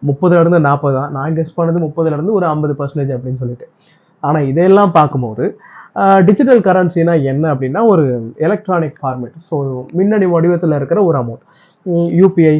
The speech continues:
மொபைல் ஆப்ஸ், அதுக்கப்புறம் இந்த ஜிபே, இந்த மாதிரி அதுல மட்டும்தான் போயிட்டு அனுப்பிக்க முடியும். ஆனா அதுல மட்டும்தான் இதை பார்க்கவும் முடியும், மத்தபடி கையில யூஸ் பண்ண முடியாது. கிரிப்டோ கரன்சி எக்ஸாம்பிளுக்கு அந்த மாதிரி பிட்காயின் இதெல்லாம் இருக்குல்ல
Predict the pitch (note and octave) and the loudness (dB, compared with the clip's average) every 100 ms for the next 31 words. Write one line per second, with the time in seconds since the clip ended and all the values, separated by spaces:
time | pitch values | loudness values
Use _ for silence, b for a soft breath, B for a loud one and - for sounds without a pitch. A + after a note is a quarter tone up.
0 | C#3+ C#3+ D3 D3+ C#3+ C#3+ D3 C#3 D#3 D3+ | 0 0 0 0 -2 -4 -4 -4 -4 -4
1 | C3+ B2+ - C#3+ C#3 C3 B2+ D3+ C#3+ C#3+ | -4 -6 -8 -6 -2 -2 -2 -4 -4 -2
2 | F3 F#3 F3+ F3 C#3 - B B B - | 0 2 4 2 0 -8 B B B -4
3 | D3+ F#3 G3+ F#3 F3 F3+ F#3 F3 D#3+ D3 | 2 4 4 2 0 2 2 2 0 0
4 | C#3 C#3+ C#3+ B2+ F3 G3 D#3 C#3+ C#3 C#3+ | -2 -2 -4 -4 -2 -2 -2 -2 -2 -4
5 | C#3+ D3 D#3 C#3 B2+ C3 D#3+ E3+ D#3 C3+ | -4 -4 -4 -4 -2 -2 0 0 -2 -2
6 | B2 - _ B B B D#3+ D3+ D#3+ D#3+ | -6 -10 _ B B B -2 2 2 2
7 | D#3 D3+ D3 C3+ - C#3+ C3+ E3+ G#3+ A#3+ | 2 0 0 -2 -4 -4 -2 -2 -2 0
8 | B3 A#3+ G#3 F3+ E3+ E3+ C#3+ D3+ C#3+ E3 | 4 4 4 0 -2 -4 -4 -4 0 0
9 | D3+ C#3 D3+ C#3+ D3 C3+ B2+ B2 - _ | -2 -4 -6 -6 -2 -2 -4 -8 -16 _
10 | _ _ _ D#3 D#3 - E3 C#3+ C#3+ - | _ _ _ -6 -4 2 2 2 -2 -8
11 | - _ - D#3 E3 D#3 C#3+ C3+ | -20 _ -6 0 2 0 -2 -8